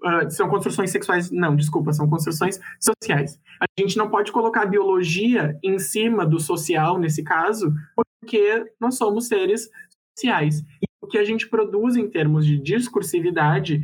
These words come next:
dão sentido pra essas coisas e dão materialidade pro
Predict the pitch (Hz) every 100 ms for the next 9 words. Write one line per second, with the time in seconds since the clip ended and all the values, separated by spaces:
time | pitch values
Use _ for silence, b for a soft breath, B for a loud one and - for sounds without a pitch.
0 | B _ _ - 226 240 233 - 233 262
1 | 254 175 170 151 175 - 180 202 208 190
2 | 208 226 220 226 240 247 247 247 208 160
3 | 175 185 226